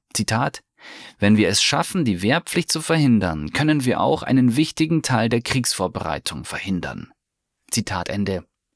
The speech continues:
Das Jugendpodium und die von den Jugendorganisationen vorgestellten Analysen und Kampagnen zur Verhinderung der Wehrpflicht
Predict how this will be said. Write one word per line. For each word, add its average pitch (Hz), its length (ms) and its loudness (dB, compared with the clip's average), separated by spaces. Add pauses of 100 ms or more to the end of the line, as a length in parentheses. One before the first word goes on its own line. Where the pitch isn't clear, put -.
(920)
Das - 260 0
Jugendpodium 156 1200 2
und - 320 -2
die 151 100 -2
von 143 260 0
den 135 200 4
Jugendorganisationen 123 1200 2
vorgestellten 107 800 2
Analysen 110 640 4
und 123 220 0
Kampagnen 92 720 0
zur - 160 -2
Verhinderung 104 640 0
der 90 180 -4
Wehrpflicht - 600 -6